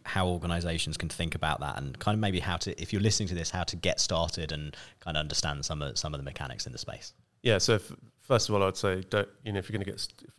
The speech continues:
Speaker 2: if you're doing your first thing, don't make it mission critical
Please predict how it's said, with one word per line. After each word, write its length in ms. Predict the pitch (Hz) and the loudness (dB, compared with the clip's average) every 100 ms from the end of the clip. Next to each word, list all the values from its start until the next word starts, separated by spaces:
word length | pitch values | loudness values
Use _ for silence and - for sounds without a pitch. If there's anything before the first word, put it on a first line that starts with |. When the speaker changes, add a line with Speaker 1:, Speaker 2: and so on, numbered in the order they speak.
| - | -10
Speaker 2:
if 240 | 135 - | -8 -2
you're 80 | 131 | 4
doing 160 | 123 113 | 4 4
your 60 | |
first 300 | - 101 - | 4 2 4
thing, 180 | 107 98 | 2 2
don't 220 | 104 98 | 2 2
make 220 | 98 95 | 0 0
it 160 | 95 - - 107 101 | -4 -6 -12 -18 -8
mission 300 | 98 - 95 | -4 -2 -2
critical 540 | - 104 - 92 95 | -4 -6 -4 -4 -6